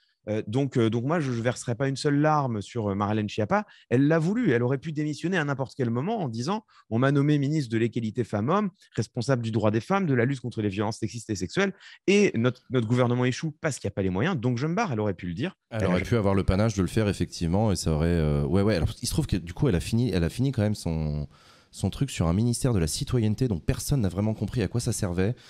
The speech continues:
Speaker 2: C'était dans
Speaker 1: Bah,
Speaker 2: l'hypothétique idée qu'on continue à faire des conventions citoyennes comme l'avait voulu Emmanuel Macron, mais en fait, en fait, il l'a pas fait à cause du covid. Euh,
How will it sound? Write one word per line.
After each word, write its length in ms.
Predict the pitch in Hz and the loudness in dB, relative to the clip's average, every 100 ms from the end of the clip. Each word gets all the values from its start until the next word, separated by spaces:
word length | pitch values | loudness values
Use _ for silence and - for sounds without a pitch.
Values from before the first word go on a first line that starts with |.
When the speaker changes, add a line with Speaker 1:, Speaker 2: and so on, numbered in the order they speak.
| - | -20
Speaker 2:
C'était 280 | - 101 120 | -6 0 2
dans 80 | 101 | 4
Speaker 1:
Bah, 140 | 101 | 4
Speaker 2:
l'hypothétique 680 | 98 135 131 120 - 135 - | 6 4 4 0 0 -4 -2
idée 280 | 110 113 113 | 0 0 0
qu'on 360 | 113 104 98 | 0 0 0
continue 400 | 95 95 101 104 | -2 -4 -2 0
à 40 | 98 | 0
faire 140 | 104 | 0
des 80 | 101 | -2
conventions 340 | 95 90 - | -2 -4 -4
citoyennes 520 | 98 98 90 87 95 98 | -8 -8 -4 -2 -2 -2
comme 160 | 87 | -2
l'avait 160 | 82 82 | -2 -2
voulu 260 | 85 95 | -2 -2
Emmanuel 240 | 90 85 82 | 0 0 0
Macron, 240 | 85 - | -2 -2
mais 80 | 95 | -2
en 60 | 78 | -4
fait, 160 | - - | -6 -6
en 80 | |
fait, 180 | 82 - | -6 -4
il 40 | 82 | -4
l'a 80 | |
pas 140 | 80 87 | -2 -2
fait 160 | 101 | 0
à 80 | 92 | 0
cause 140 | 98 85 | -2 -4
du 100 | 82 | -4
covid. 340 | 85 123 120 - - - - - _ - | -2 0 0 -4 -20 -20 -20 -20 _ -6
Euh, 220 | 82 82 | -2 -2